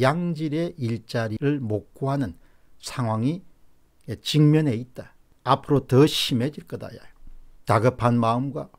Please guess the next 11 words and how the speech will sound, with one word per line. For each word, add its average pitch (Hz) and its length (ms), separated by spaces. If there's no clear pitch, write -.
표 156 420
욕심 147 440
때문에 123 480
재정을 135 460
풀어서 131 500
단기 127 580
공공 131 500
일자리를 143 540
만드는 120 440
걸 131 120
두고 143 380